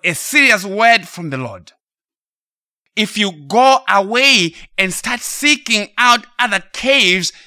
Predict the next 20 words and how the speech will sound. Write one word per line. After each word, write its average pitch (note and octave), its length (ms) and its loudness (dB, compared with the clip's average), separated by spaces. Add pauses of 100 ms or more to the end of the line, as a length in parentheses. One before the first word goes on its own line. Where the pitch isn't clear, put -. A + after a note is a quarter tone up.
(160)
you D#3 200 -8
may F3+ 240 0
meet A#3 540 0
with E3+ 220 -8
those C#3+ 400 2
who C3 160 -12
are B2 160 -8
seeking G#2 560 -12 (800)
after A#2+ 240 -8
your G2 140 -12
life. - 360 -20 (1200)
You F3 240 2
meet C4+ 360 2
with G3 260 -8
Saul F#3+ 580 2 (260)
and F3+ 220 0
he C4 260 4
will A#3 220 2
slay D4 400 -6
you. B2 320 -8